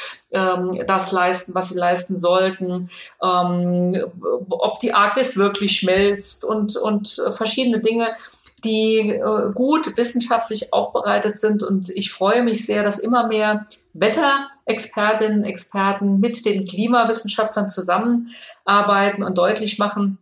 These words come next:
wir haben eine Verantwortung. Es gibt keinen Planeten B, auf den wir uns zurückziehen können, sondern wir müssen Kindern und Enkeln und Urenkeln Perspektiven geben.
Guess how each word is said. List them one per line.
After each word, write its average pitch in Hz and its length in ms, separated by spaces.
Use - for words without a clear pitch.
wir - 160
haben 202 120
eine 208 120
Verantwortung. 196 840
Es - 160
gibt - 240
keinen 202 560
Planeten 202 560
B, 208 220
auf 254 140
den 220 180
wir 208 100
uns - 460
zurückziehen 220 800
können, 208 480
sondern 190 460
wir 185 100
müssen 202 640
Kindern 202 680
und - 540
Enkeln 196 500
und 185 180
Urenkeln 202 520
Perspektiven 196 800
geben. 175 500